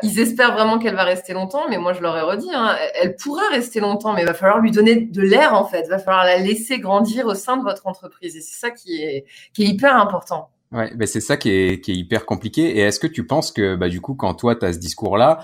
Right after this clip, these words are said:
Speaker 2: alors après, tu, du coup, t'as des, des clients qui sont quand même des, des grosses boîtes, donc je, j'imagine qu'ils sont un peu plus réceptifs à même tout ce qui est marque employeur et tout, fidélisation
Speaker 1: Oui.
Speaker 2: collaborateur, donc ils ont déjà ce, ce niveau de maturité-là. Donc je sais pas si t'as l'habitude aussi de travailler avec des P M E ou des, des, un, des, des, des boîtes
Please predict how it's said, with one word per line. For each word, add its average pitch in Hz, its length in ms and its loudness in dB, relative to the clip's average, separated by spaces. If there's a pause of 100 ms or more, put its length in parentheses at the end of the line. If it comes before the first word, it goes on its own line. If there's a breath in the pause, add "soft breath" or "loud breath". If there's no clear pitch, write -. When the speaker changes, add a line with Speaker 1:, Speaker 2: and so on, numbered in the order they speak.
(280 loud breath)
Speaker 2:
alors 90 200 2
après, 123 280 2
tu, 90 180 -10
du 85 160 -8
coup, 117 140 -6
t'as 90 160 -4
des, 85 200 -4
des 87 180 -8
clients 104 240 -6
qui - 80 -14
sont 90 140 -8
quand 85 100 -6
même 87 140 -2
des, 87 160 -2
des 87 120 0
grosses 92 240 0
boîtes, 107 220 2
donc 90 140 -2
je, 98 160 -10
j'imagine 98 360 -2
qu'ils 107 140 -6
sont 90 160 -4
un 87 80 0
peu 98 140 -6
plus - 120 -8
réceptifs 107 640 -2
à 85 560 4
même 90 240 -2
tout 85 120 -12
ce - 80 -8
qui - 80 -6
est - 20 -2
marque 90 240 -2
employeur 95 540 0
et 85 80 -4
tout, 104 100 -10
fidélisation 90 560 -6
Speaker 1:
Oui. 196 140 2
Speaker 2:
collaborateur, 123 420 2
donc 95 220 -4
ils 90 180 -8
ont 95 80 -2
déjà 98 300 0
ce, 95 260 -4 (360 loud breath)
ce - 140 -6
niveau 98 260 0
de 98 60 0
maturité-là. 98 640 2
Donc 95 160 -2
je 85 80 -6
sais - 120 -6
pas 127 100 0
si 104 180 -8
t'as 92 100 0
l'habitude 92 400 0
aussi 92 240 0
de 98 80 0
travailler 92 340 -2
avec 95 120 -4
des 87 100 -2
P 95 120 -2
M 95 180 2
E - 20 6
ou 104 140 2
des, 92 300 -2
des, 92 160 -4
un, 92 160 -2 (100)
des, 90 380 -6
des, 92 180 -14
des 90 120 -4
boîtes 107 220 0